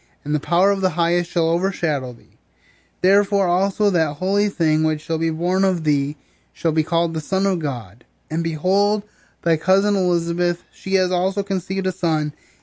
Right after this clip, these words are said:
in her own a-, old age, and this is the sixth month with her, who is called barren. For with God nothing shall be impossible.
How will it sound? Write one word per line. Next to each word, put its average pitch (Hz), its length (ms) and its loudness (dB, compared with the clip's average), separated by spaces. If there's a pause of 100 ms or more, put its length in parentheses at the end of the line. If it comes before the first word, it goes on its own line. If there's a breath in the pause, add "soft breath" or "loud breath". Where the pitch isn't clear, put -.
(120)
in 156 100 2
her 147 140 2
own 180 240 2
a-, 156 160 0 (100)
old 180 300 0
age, 139 320 -4
and 156 180 -2
this 175 200 -4
is 170 80 -4
the 160 120 -6
sixth 185 300 -6
month 180 260 2
with 175 240 -2
her, 123 280 -14 (500 soft breath)
who 156 140 2
is 156 120 0
called 156 300 -2
barren. 120 440 -4 (180)
For - 180 -6
with 151 180 -4
God 180 520 0
nothing 175 400 -2
shall 170 160 -4
be 170 140 0
impossible. 135 680 -4